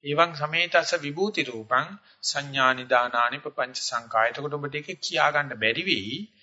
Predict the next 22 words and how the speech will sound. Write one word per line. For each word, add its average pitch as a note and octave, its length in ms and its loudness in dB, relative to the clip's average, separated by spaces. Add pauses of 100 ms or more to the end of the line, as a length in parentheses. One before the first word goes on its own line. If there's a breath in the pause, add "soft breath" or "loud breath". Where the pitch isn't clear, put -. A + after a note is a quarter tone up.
(180 loud breath)
ඔබට E3 240 -4
ප්‍රපංච D3 400 2
කරන්න C#3+ 280 2
බැරි A#2 260 0
වෙයි. G#2+ 420 -4 (500 soft breath)
ඔබට D3+ 140 -8
තණ්හා C#3 360 2
මාන C#3+ 260 6
දිට්ඨි C3+ 280 -10
නැති B2+ 320 -10
වෙයි. C3 280 -6
මොකද C3+ 280 -10
මේ C#3 220 -8
සංඥාව C#3+ 680 0 (100)
මේ C#3 260 -4
විදියට D3 420 -10
ගොරෝසු F3 460 0
වුණොත් D#3 280 -4
තමයි D3 440 2 (500 soft breath)
වචන D3 280 -2
කතා C3 340 2
කිරීම G#2+ 380 -8